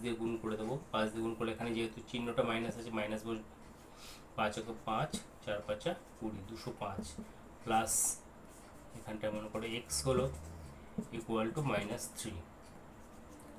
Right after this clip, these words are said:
তাহলে এক্স equal to কী হবে, এক্স equal to minus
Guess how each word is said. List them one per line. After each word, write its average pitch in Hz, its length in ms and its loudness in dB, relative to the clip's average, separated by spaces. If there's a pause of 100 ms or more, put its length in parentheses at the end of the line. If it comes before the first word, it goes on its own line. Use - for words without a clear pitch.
(100)
তাহলে - 220 -10 (200)
এক্স 135 160 4 (100)
equal 131 320 6
to 131 60 0 (100)
কী 123 100 -2 (100)
হবে, 113 160 0 (180)
এক্স 113 160 -2 (100)
equal 113 260 6 (100)
to 127 60 2 (480)
minus 110 360 2